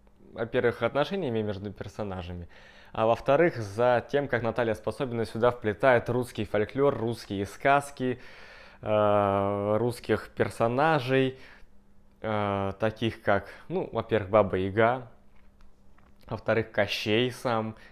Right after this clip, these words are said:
здесь очень колоритный персонаж. А, потом здесь, э, Леший, э, всякие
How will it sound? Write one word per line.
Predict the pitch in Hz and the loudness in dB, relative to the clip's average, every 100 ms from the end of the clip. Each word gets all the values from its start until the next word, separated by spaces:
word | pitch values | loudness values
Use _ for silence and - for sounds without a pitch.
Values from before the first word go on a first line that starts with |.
| - | -12
здесь | 113 - - | -10 -8 0
очень | 120 113 110 107 98 | 4 4 2 -4 -4
колоритный | 110 104 104 101 101 | -2 0 -2 -4 -8
персонаж. | 101 101 101 98 95 95 - - - - - - - - | -8 -8 -6 -4 -6 -8 -12 -20 -20 -20 -20 -20 -16 -4
А, | 104 101 98 95 90 - | 0 2 2 0 -4 -4
потом | 113 110 117 107 104 | -2 0 0 -2 -2
здесь, | 101 98 - | -4 -4 -8
э, | - 101 | -8 -4
Леший, | 104 123 151 143 - - 127 120 - - - - - - | 0 2 4 4 2 -2 -2 -4 -8 -18 -20 -20 -20 -12
э, | 107 104 101 98 92 95 - | -4 0 0 0 -2 -8 -16
всякие | - 117 107 - 107 101 98 95 | -6 0 0 0 -2 0 0 -2